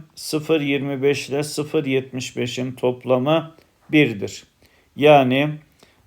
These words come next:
altı bölü sekiz ile dokuz bölü otuz altıyı toplarsak sadeleştirme yaptığımızda üç bölü dört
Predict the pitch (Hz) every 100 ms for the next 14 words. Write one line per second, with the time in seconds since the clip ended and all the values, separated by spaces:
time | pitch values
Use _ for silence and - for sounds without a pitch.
0 | _ 147 147 147 - 165 139 131 127 -
1 | 131 127 127 123 - 147 135 143 156 -
2 | _ _ _ _ 143 139 170 160 135 127
3 | 135 151 143 135 - 151 151 - 139 131
4 | 127 143 135 131 127 123 135 123 - 135
5 | - - _ _ _ _ _ _ _ -
6 | _ - _ - _ - 143 147 147 147
7 | 147 - 143 143 131 120 - 123 120 120
8 | 127 151 151 156 151 - - 135 127 123
9 | 113 143 156 -